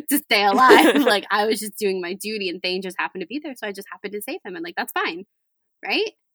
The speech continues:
Speaker 2: She, like, has to rationalize it.
Speaker 1: Yeah, yeah, exactly. And the only thing that she ever did that was, like, by the books betrayal was when she lied that Thane had committed suicide.
Speaker 2: Mm-hmm.
Speaker 1: And
Speaker 2: And it eats her up in,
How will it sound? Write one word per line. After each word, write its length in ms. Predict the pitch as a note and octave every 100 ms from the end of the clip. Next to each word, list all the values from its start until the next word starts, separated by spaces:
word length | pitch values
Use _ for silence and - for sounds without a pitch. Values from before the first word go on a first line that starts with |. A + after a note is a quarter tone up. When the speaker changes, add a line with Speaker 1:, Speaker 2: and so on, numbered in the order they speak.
| _ - _
Speaker 2:
She, 140 | - G#3
like, 140 | F#3+
has 240 | F#3+ F#3+ -
to 80 | E3
rationalize 420 | D3+ - - F3+
it. 40 |
Speaker 1:
Yeah, 340 | D4 D#4+ F#3 -
yeah, 240 | A3+ C4 G#3+
exactly. 460 | G#3 G#3+ B3 F#3
And 140 | F#3+ A3
the 80 | -
only 320 | A#3 B3+ C#4
thing 180 | B3+ A#3+
that 120 | G#3
she 240 | - A3 -
ever 320 | G3 F#3+ F#3+
did 420 | F3+ F3 C#3+ E3 F3
that 260 | D#3+ F3
was, 340 | F3+ E3+ E3 D#3 -
like, 400 | D3 - - - _ _ -
by 380 | F3 F3 E3+ F3
the 140 | F3
books 560 | E3 D#3 D3+ - - -
betrayal 680 | F3+ - - F3 F3+ F3+ G3 F#3+
was 200 | F#3 F3+
when 200 | E3+ E3+
she 200 | - E3
lied 460 | D#3+ D#3+ D#3 D3+ -
that 140 | D3 -
Thane 220 | D3+ D#3
had 140 | E3
committed 380 | - D#3 C3+ -
suicide. 640 | D#3 - - - - G3+ _ _ _ _ _ _ _ -
Speaker 2:
Mm-hmm. 60 | F#3
Speaker 1:
And 380 | G3 G3+ F3 E3
Speaker 2:
And 80 | B3
it 80 | -
eats 200 | A3+ B3
her 80 |
up 120 | A3+ A3+
in, 300 | A3 G#3